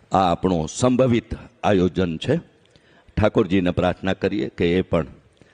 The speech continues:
અ, આયોજન આપણા બધાના સહિયારા સાથ અને સત્સંગની યાત્રાનો આપણને લાભ મળે. ફરી વિનંતી કરું, આ બધી જ વિગતો માહિતી માટે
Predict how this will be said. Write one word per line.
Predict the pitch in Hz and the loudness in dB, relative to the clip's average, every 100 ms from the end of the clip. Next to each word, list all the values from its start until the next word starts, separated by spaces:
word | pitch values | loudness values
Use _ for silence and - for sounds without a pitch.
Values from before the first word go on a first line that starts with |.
| _ _ - | _ _ -2
અ, | 82 76 - | 0 0 0
આયોજન | 92 92 85 85 78 69 65 _ | 0 2 0 -2 -4 -10 -20 _
આપણા | 80 - 85 78 | -4 -2 -2 0
બધાના | 90 104 101 87 | 0 0 -2 -4
સહિયારા | - 85 80 82 80 78 | -2 -2 0 0 -2 -2
સાથ | 87 85 - | -2 -2 -2
અને | 80 78 | -2 -4
સત્સંગની | - 85 - 90 82 80 78 | -4 -6 -2 -2 0 -2 0
યાત્રાનો | 82 - 82 78 80 | 0 0 -2 0 0
આપણને | 76 80 78 80 | 0 -2 -2 -2
લાભ | 76 80 71 | 0 -2 0
મળે. | 85 120 135 - | -2 -2 -6 -2
ફરી | 120 104 | 0 2
વિનંતી | 104 104 110 110 | 0 0 0 0
કરું, | 117 123 - - | 0 -2 -4 -4
આ | 101 | 0
બધી | 101 117 143 156 | 0 2 0 0
જ | 117 | 0
વિગતો | 104 98 104 110 | 0 -2 0 0
માહિતી | 98 90 92 - 101 | 0 -2 -4 -2 0
માટે | 95 98 135 | 0 -2 -6